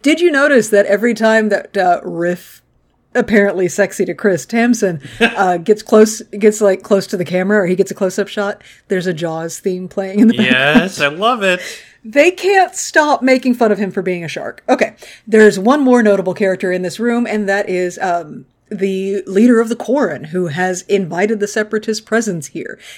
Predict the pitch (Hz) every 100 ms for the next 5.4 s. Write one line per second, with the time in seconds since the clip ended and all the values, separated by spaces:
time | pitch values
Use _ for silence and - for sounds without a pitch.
0 | - 185 190 185 165 180 - 175 165 165
1 | 214 233 _ _ _ _ _ _ - 247
2 | 180 139 - - - 208 208 269 196 214
3 | 220 214 196 196 220 185 196 - - -
4 | - 196 - - - - 190 185 196 175
5 | 165 - 170